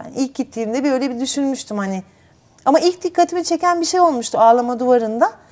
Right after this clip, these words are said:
Ee, erkekler ve kadınlar için ayrı ibadet yerleri yapılmış. Şu anda görüyoruz. Bakın, genelde Museviler için çok önemli bir yer burası. Musevilerin kutsal yeri. Ee, kıyafetleri siyah,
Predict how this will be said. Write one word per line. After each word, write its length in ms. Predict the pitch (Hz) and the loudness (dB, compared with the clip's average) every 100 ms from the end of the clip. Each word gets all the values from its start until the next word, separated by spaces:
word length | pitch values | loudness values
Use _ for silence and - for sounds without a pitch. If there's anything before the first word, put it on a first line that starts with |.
| - _ - | -20 _ -6
Ee, 300 | 214 214 208 - | -2 0 -2 2
erkekler 720 | 254 277 320 320 339 381 320 | 2 4 2 2 4 4 4
ve 160 | 311 | 0
kadınlar 460 | - 262 285 311 339 | 0 2 4 2 2
için 280 | 294 - 415 | 0 -4 0
ayrı 240 | 277 294 320 | 6 6 4
ibadet 600 | 262 262 262 247 240 247 | 4 6 6 6 0 4
yerleri 340 | 226 202 190 | 4 4 -2
yapılmış. 340 | 196 - 196 - | -8 -8 -10 -6
Şu 140 | 254 | -4
anda 220 | 247 247 | -2 -2
görüyoruz. 580 | 233 277 262 233 349 - _ _ - 247 | -2 -2 0 0 -2 -10 _ _ -8 -4
Bakın, 280 | 240 330 - - - - | -2 -4 -8 -20 -16 0
genelde 440 | 294 320 320 330 | 4 6 4 4
Museviler 680 | 311 311 311 320 311 320 330 | 2 2 2 2 2 4 4
için 240 | 302 311 | 2 -4
çok 160 | 302 311 | -4 -2
önemli 300 | 302 302 302 | 0 0 2
bir 60 | 277 | 4
yer 260 | 254 233 | 4 2
burası. 400 | 214 214 - 330 | -2 -4 -4 -4
Musevilerin 760 | 285 254 247 - 240 233 233 226 | -2 -4 -4 -2 -2 0 -2 -4
kutsal 460 | 226 - 247 220 | -10 -2 2 2
yeri. 240 | 214 302 415 - - _ | 0 -4 -4 -14 -20 _
Ee, 220 | - 214 214 | -4 -4 0
kıyafetleri 720 | 294 302 302 330 330 320 311 | 6 8 8 4 2 0 0
siyah, 400 | - 294 311 | 0 6 6